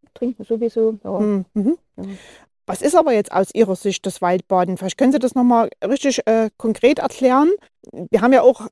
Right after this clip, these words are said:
Speaker 2: den, sag ich mal, den, den Geruch jetzt hier vom Waldboden wahrgenommen. Da haben Sie schon gesagt, das ist, äh, eine sehr wichtige Komponente. Das ist jetzt im Moment so, weil es geregnet hat und der Waldboden feucht ist.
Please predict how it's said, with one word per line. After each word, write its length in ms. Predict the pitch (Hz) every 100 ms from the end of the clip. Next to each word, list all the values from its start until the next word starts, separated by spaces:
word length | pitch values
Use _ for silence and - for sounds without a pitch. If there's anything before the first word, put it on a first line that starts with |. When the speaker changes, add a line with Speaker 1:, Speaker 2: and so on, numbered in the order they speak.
| -
Speaker 2:
den, 380 | 247 226 220 196 _ _
sag 160 | - 202
ich 80 | 202
mal, 280 | 208 185 - - -
den, 160 | 208 202
den 220 | 202 185
Geruch 360 | 202 - 285 349
jetzt 200 | 339 -
hier 100 | 294
vom 220 | 254 226
Waldboden 680 | 208 320 - 302 311 277 240
wahrgenommen. 480 | 254 294 285 262 277
Da 120 | 233
haben 160 | 240
Sie 340 | 247 254 254 247
schon 160 | 254
gesagt, 380 | 233 220 240 254
das 100 | 247
ist, 200 | 226 233
äh, 100 | - 214 214
eine 300 | 208 220 214
sehr 340 | 214 214 226 -
wichtige 480 | 185 233 - 226 220
Komponente. 640 | 226 220 202 214 294 320 311 _ - -
Das 120 | 202
ist 140 | 233 240
jetzt 160 | 214
im 60 | 233
Moment 280 | 220 226 226
so, 160 | 226
weil 140 | 208 202
es 80 |
geregnet 440 | - 202 247 277 -
hat 160 | 240 -
und 120 | 220
der 60 | 202 - -
Waldboden 540 | 214 214 220 214 208 - -
feucht 380 | - 196 214 -
ist. 240 | 262 -